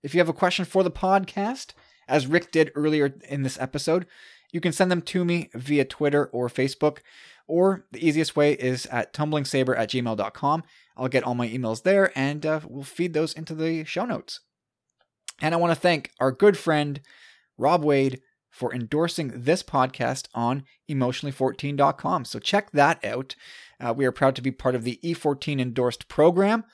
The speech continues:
along with some other fine podcasts, including The Nerd Room and the Roman Podcast and the Wulong Talks podcast. I think that's the three of them. But it's a great little por-, program. We're happy to be associated with E fourteen in this,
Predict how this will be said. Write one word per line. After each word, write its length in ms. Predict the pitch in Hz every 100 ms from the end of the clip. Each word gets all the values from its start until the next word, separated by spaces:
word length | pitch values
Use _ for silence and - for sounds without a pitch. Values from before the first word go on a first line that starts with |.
| _ _ -
along 260 | 135 131
with 120 | 123
some 160 | - 120
other 160 | 139 127
fine 400 | - 143 131 135
podcasts, 640 | - 123 131 151 147 - -
including 580 | 139 - 262 143 131 131 - _ _ _ _ _ _ _ _ _
The 60 | 135
Nerd 240 | 123 113
Room 240 | 117 180 202 _ _ _ _ _ _ _
and 400 | 123 107 104 101 _ _
the 220 | 113 127 117
Roman 260 | 113 107
Podcast 600 | - 95 - - 165 - - _ _ _ _ _
and 160 | 117 120
the 140 | 127
Wulong 460 | 127 156 170 165 156
Talks 480 | - 170 190 - - -
podcast. 560 | 175 185 - - - - _ _ _ _ _ _ _ _
I 60 | 170
think 160 | 226
that's 140 | 165 -
the 60 |
three 180 | 101 98
of 40 | 123
them. 140 | 147 _ _ _
But 100 | 190
it's 120 | 196
a 40 | 185
great 240 | 151 208
little 160 | 190 190
por-, 280 | - 175 156
program. 460 | - 160 160 151
We're 180 | 131 131
happy 320 | 131 160 -
to 80 | 156
be 180 | 147 151
associated 560 | 139 147 135 147 135
with 200 | 131 135 -
E 120 | 143
fourteen 440 | 135 131 131 131 -
in 160 | 127
this, 200 | 120 117